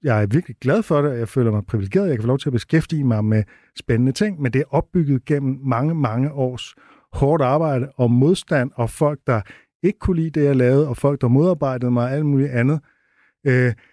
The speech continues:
så jeg føler selvfølgelig ikke selv, man føler aldrig selv, at, øh, at tingene går let for en, ikke? Øh, men, men det, altså, folk ved jo ikke, hvordan jeg egentlig har det, og hvad jeg må kæmpe med. Jeg har også været nede med stress og alt muligt andet, ikke? Øhm,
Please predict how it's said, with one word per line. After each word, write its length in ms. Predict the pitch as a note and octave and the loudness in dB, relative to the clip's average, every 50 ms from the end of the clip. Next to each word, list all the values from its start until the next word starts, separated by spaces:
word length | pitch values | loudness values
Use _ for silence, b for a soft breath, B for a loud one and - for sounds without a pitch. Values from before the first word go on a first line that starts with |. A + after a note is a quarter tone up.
| b b - | b b -6
så 100 | - C#3 | -4 -2
jeg 340 | B2+ B2 D3+ D#3+ E3+ F3 E3 - | 0 0 0 0 0 -4 -8 -14
føler 300 | - - F3+ D#3 C#3+ C3 | -4 -2 -2 0 0 -2
selvfølgelig 400 | - C#3+ - - F#3 F#3 E3+ D3+ | -4 -6 -2 -2 0 0 0 -2
ikke 120 | E3 - | -2 0
selv, 140 | - F#3 D#3+ | -2 -2 0
man 120 | C#3 B2 | 0 0
føler 180 | - D#3+ D3+ B2 | 0 2 0 2
aldrig 200 | A2 A#2 A#2+ A#2+ | 0 -2 -4 -2
selv, 240 | - C3+ B2+ C#3 C#3+ | -2 -2 -2 -2 -2
at, 280 | C3+ A2+ G2 - _ - | -6 -6 -6 -6 _ 0
øh, 220 | A#2 A2 G#2+ F#2+ B B B B B B B _ | 2 2 2 0 B B B B B B B _
at 140 | D3+ C3+ - - _ - _ _ - | -8 -8 -8 -8 _ -20 _ _ -2
tingene 260 | C#3 A#2 A#2 A2+ A2 | 0 0 2 0 0
går 240 | - B2+ A2+ G#2+ G#2 | 0 0 0 0 0
let 240 | G#2+ A#2 B2 - | 0 0 0 0
for 140 | - - B2+ | -2 -2 0
en, 220 | A2 G#2+ G#2+ A#2+ C#3 | 0 0 0 -2 -2
ikke? 260 | D3+ - - D3+ C3 | -2 -2 -2 -2 0
Øh, 320 | A#2 A#2 A2+ A2 A2+ A2 G2 b b b b b b b b _ C#3 | 2 2 2 2 0 0 -2 b b b b b b b b _ 2
men, 480 | C3+ C3 B2+ B2 B2+ C#3+ D#3+ D#3+ C#3+ | 2 4 4 4 0 -2 -2 -2 0
men 300 | B2+ B2 A#2+ A2+ B2 C#3+ - _ _ _ _ _ _ _ _ _ _ _ - | 2 2 2 0 0 -4 -8 _ _ _ _ _ _ _ _ _ _ _ -2
det, 160 | F3 F3 E3 | -2 0 2
altså, 200 | C#3 A#2 C3 A#2 | 2 2 2 0
folk 280 | - - E3 E3+ D#3+ B2+ | 0 -2 -2 -2 -2 -2
ved 220 | A2+ B2 E3+ G3 G3 | 0 0 2 2 2
jo 140 | F3 D3+ C3 | 2 4 4
ikke, 220 | B2 C3 C#3+ F#3 | 4 4 2 0
hvordan 520 | D#3 C3+ B2 - - A#2+ G2+ G#2 B2+ C#3+ D3 | 0 0 -4 -4 -2 -4 -4 -2 -2 -2 -2
jeg 200 | D#3 D3+ C#3 - _ _ | -2 -4 -4 -6 _ _
egentlig 360 | C#3+ C3+ C3+ C#3 B2+ C3 B2 | -2 -2 -2 -2 -2 -2 -2
har 260 | - - C#3+ C#3+ C#3 | 0 0 -2 -2 -2
det, 120 | B2+ C#3 - | -4 -4 -2
og 140 | C#3 B2+ A2 | 0 -2 0
hvad 200 | G#2 A2+ A2+ A2+ | 2 2 2 2
jeg 200 | A#2+ B2 B2 B2 | 2 2 4 2
må 100 | C3 C3+ | 2 0
kæmpe 340 | - - D3 D#3 F3+ F#3+ | 2 0 0 0 0 -2
med. 140 | E3 C3 A#2+ A#2+ | -2 0 0 2
Jeg 120 | B2 B2 | 2 2
har 60 | B2 | 2
også 140 | C3 B2 C#3+ | 0 2 2
været 120 | D3+ D3 | 2 2
nede 140 | C3+ C3 C3+ | 2 2 2
med 100 | D3+ D#3 | 2 0
stress 480 | B2+ - - F3 F#3 F3 - - - F#3 | -2 -2 0 0 0 0 -2 -6 -8 -6
og 360 | E3 D3 C3 B2 B2 C3 C#3+ | -4 -2 -2 0 -2 0 0
alt 120 | D3+ D3 | -2 0
muligt 280 | D3+ C#3+ C#3+ C#3+ C#3 B2 | 2 2 4 4 4 2
andet, 220 | G#2+ G#2 B2 D#3 | 2 0 0 0
ikke? 1120 | F3+ E3 - _ _ _ _ - - - - _ _ _ _ - B2+ A#2+ A2+ A2+ A2 A2 A2 | 0 -2 -4 _ _ _ _ -20 -20 -20 -20 _ _ _ _ 0 2 2 4 4 2 2 2
Øhm, 340 | A2 A2 A2 A2 A2 G#2+ | 2 2 2 2 0 0